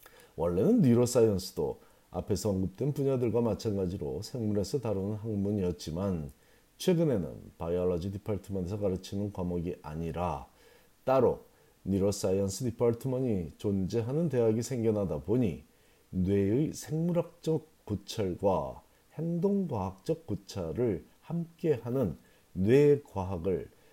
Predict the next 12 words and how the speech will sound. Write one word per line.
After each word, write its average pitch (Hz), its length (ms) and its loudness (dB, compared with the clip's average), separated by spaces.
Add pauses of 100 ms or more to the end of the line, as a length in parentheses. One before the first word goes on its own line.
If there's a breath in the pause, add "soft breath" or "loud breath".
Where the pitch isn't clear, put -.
(120)
생물의 147 840 0
일부로 104 480 0
봐야 90 260 -2
하는지, 87 880 -4
아니면 82 560 -6
화학이나 156 480 -2
물리처럼 117 540 -2 (440 soft breath)
과학의 87 600 -2
다른 151 420 -4
분야로 123 380 -2
봐야 98 300 0
하는지 95 500 -4